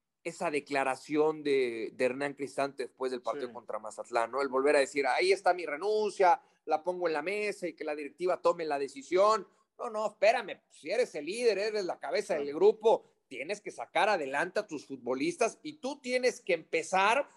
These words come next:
Speaker 1: por demostrar que existe la personalidad, el carácter y la mentalidad para salir de esa.
Speaker 2: Sí, claro. Si no, ¿cuándo? Sí, de acuerdo, de acuerdo. Por muy molesto que estés,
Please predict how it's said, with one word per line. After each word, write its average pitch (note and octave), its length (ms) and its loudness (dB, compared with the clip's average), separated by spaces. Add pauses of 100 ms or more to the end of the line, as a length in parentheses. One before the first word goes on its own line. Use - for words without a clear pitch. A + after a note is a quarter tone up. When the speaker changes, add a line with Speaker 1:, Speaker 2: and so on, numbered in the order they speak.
(160)
Speaker 1:
por F3 220 6
demostrar F3+ 560 0
que - 80 -12
existe G#3 360 -8
la F#3 160 0
personalidad, D3 880 -2
el G3+ 160 -2
carácter G3 480 0
y F3 60 2
la D3 160 -2
mentalidad C#3 960 -2
para C#3+ 180 -2
salir C3 320 -6
de C3 200 0
esa. - 340 -6 (680)
Speaker 2:
Sí, - 180 -4
claro. A#2 600 0 (120)
Si - 160 -8
no, C#3+ 140 0
¿cuándo? C#3+ 480 0 (260)
Sí, F3 260 6
de E3+ 80 4
acuerdo, D3+ 640 0
de B2 120 -10
acuerdo. D#3 380 -2
Por D#3 100 -4
muy G#3 140 -2
molesto A3 360 2
que - 80 -10
estés, - 560 -4